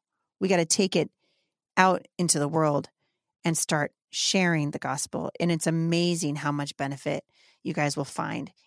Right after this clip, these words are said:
in the truth that you begin to live. But first of all, you gotta genuinely reflect it. And that goes back to what I've been saying, you know, for years and years and years. You can't pass on what you don't possess. It's so important for you, mom and dad.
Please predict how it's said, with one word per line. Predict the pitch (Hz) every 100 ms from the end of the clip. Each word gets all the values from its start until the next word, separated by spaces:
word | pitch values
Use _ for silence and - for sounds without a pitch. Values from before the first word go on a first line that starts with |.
| _
in | 165 196
the |
truth | 196 151 127 135 - -
that | 156 156
you | 143
begin | 160 151 135 139 -
to | 147
live. | 143 - - -
But | 165
first | - 214 226 254
of | 247
all, | 262 175 156 - _ _ _ _ -
you | 170
gotta | 156
genuinely | 147 - 151 160 151 147 143 139 151 _ _ _ _ _
reflect | 160 - 147 - -
it. | - - - - - - - _ _
And | - 175
that | 175
goes | 190 170
back | 185 175
to | 180
what | 175
I've | 165
been | 165
saying, | 160 180 165 160
you | 160
know, | 156
for | 156 165
years | 151 156 160
and | 175
years | 170 170
and | 156
years. | 143 -
You |
can't | 147 - 160 160 -
pass | - 220 220
on | 196 170 151
what | -
you | 175
don't | - 139 139
possess. | - 147 151 135 - -
It's | - -
so | - 185
important | 208 196 170 160
for | 165
you, | 156
mom | 160 147 151
and |
dad. | 151 143 143